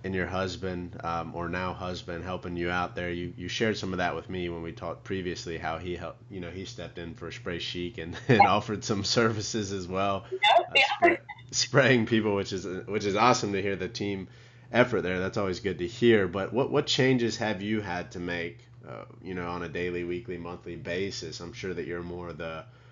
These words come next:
Speaker 1: you know, kind of the maestro now than necessarily spraying every day, but I could be wrong. I'm just assuming that, that, that could be the case as you continue to grow.
Speaker 2: Yeah, you're, you're absolutely right. And, and shockingly,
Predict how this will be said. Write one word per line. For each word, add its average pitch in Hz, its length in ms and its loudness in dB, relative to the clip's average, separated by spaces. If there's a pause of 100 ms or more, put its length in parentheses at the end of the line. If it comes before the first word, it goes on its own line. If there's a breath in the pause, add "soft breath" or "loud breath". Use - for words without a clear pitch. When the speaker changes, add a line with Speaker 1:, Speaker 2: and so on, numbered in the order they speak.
(220 soft breath)
Speaker 1:
you 87 60 -8
know, 87 120 -4
kind 90 200 -4
of 85 80 -4
the 87 80 -4
maestro 87 500 -6
now 85 320 -4
than 80 260 -10
necessarily 85 720 -8
spraying 92 560 -4
every 80 220 -8
day, 78 280 -10
but 80 180 -12 (260)
I 82 80 -4
could 117 200 0
be 95 120 0
wrong. 87 340 -4
I'm 87 120 -8
just 87 200 -10
assuming 82 440 -8
that, 78 180 -10
that, 80 160 -14 (180)
that 80 160 -10
could 82 160 -10
be 82 80 -8
the 76 140 -12
case 80 320 -10
as 76 100 -12
you 78 80 -12
continue 78 420 -12
to 73 100 -10
grow. 80 360 -8 (440 soft breath)
Speaker 2:
Yeah, 233 380 6
you're, 185 200 4
you're 190 200 4
absolutely 190 420 4
right. 170 380 6
And, 165 240 6 (140)
and 165 240 8
shockingly, 165 800 4